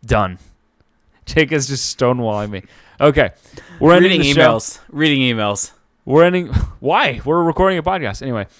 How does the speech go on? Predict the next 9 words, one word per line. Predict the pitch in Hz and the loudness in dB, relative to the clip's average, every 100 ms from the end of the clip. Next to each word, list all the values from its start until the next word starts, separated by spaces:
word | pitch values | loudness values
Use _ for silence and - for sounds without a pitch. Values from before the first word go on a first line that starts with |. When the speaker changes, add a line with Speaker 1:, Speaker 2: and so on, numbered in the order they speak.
| - _ _ | -20 _ _
Speaker 1:
Um, | 127 143 147 139 - | 0 2 0 -4 -12
Speaker 2:
<laughs> | - - | -2 4
Exactly. | 214 208 220 190 175 165 160 180 139 139 123 _ - | 6 8 6 4 2 2 2 0 -2 -4 -4 _ -2
Speaker 1:
we're, | 147 135 - - - _ | 2 4 2 -2 -14 _
<laughs> | - 170 120 | -8 -6 -2
we're | 139 202 | 4 4
ending | 185 185 180 | 4 0 -2
this | 165 | -2
thing. | 165 165 156 | 0 0 0